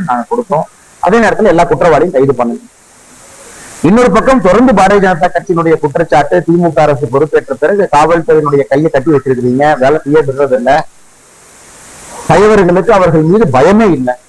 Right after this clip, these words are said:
இது விருதுநகர் நடந்திருக்கக்கூடிய சம்பவம் மற்றும் ஒரு சாட்சி, தொடர்ந்து நடக்கக்கூடிய சம்பவத்துல இதுவும் ஒரு சாட்சி தான். இன்னைக்கு தைரியமாக போதை கலாச்சாரம் இதெல்லாம் வந்த பிறகு காவல்துறை என்று கூட பார்ப்பதில்லை. யாரா இருந்தாலும் கூட பொது இடத்துல நாங்களே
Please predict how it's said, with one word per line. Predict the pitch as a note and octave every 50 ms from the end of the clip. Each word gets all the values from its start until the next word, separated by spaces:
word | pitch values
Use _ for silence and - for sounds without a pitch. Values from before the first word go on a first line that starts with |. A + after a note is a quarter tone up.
| _ _ _ _ - - - - - - - - - - - - - - - -
இது | G#3 B3 C4+
விருதுநகர் | G3+ G#3+ - A#3 B3 A3+ A3 G3+ G3+ F#3+
நடந்திருக்கக்கூடிய | F3 E3 F3+ F3 F3 E3+ D#3 D#3+ D#3 D#3+ D#3+ D#3+
சம்பவம் | D3+ - - D3 E3 F3+ F#3 A#3+ C4+ A#3+
மற்றும் | E3 D#3 D#3 - A#3 A#3+ A3+
ஒரு | G3 E3+
சாட்சி, | D3 - C#3+ C#3 C3+ C#3 C3
தொடர்ந்து | C3 C3+ D#3 G#3 A3+ A3
நடக்கக்கூடிய | G3 F3+ F3+ E3+ D#3+ D#3 F3+ E3 D#3+ D3+ -
சம்பவத்துல | D3+ D#3 E3 D#3+ D#3+ - A#3+ A#3+ G3
இதுவும் | E3 D#3+ G3 G3 F#3+
ஒரு | F3 D#3+ D3 -
சாட்சி | - C3+ C#3 - - C#3
தான். | B2 C#3 D#3+ F#3 F#3 - - - - - - - - - - - - - - - - - - - - - - - - -
இன்னைக்கு | - E3 F3 F3 D#3
தைரியமாக | C#3 D3 F3 G#3+ A3 A3+ A3 G#3 F#3+ F3+ F3 E3+ - G#3 A3 G#3 F#3+ D#3 C#3
போதை | C#3+ E3 F3+ F3+ F#3+ F3+
கலாச்சாரம் | F3+ E3+ D#3+ D#3 D3+ D3+ - D#3 D3 D#3 D3+
இதெல்லாம் | D3 C#3 D3 E3 F3 E3+
வந்த | - C3+ D3 D3 -
பிறகு | - - D3 E3+ G#3 F3+ F#3 D3 A2+ A2 - _ _ _ _ _ _ - - - - - - - - - - - -
காவல்துறை | - C#3 D#3+ F#3+ G#3+ G#3+ G3+ D#3 G#3 G3+ G3
என்று | F#3+ F3 D#3+ E3+ E3
கூட | E3 G#3 A3
பார்ப்பதில்லை. | - - D#3 D#3 E3 - D#3+ D3+ D3 C#3 C3+ C3
யாரா | B2+ B2+ C#3+ D#3 E3 D#3+
இருந்தாலும் | D3+ D3+ D3 D3 D3 D3 C#3+ C#3+
கூட | D3 F#3+ G3 -
பொது | D3 D#3+ E3 F3+
இடத்துல | F3+ E3+ - F3+ F3 E3+
நாங்களே | D3 C#3+ D3 D#3+ D#3+ E3+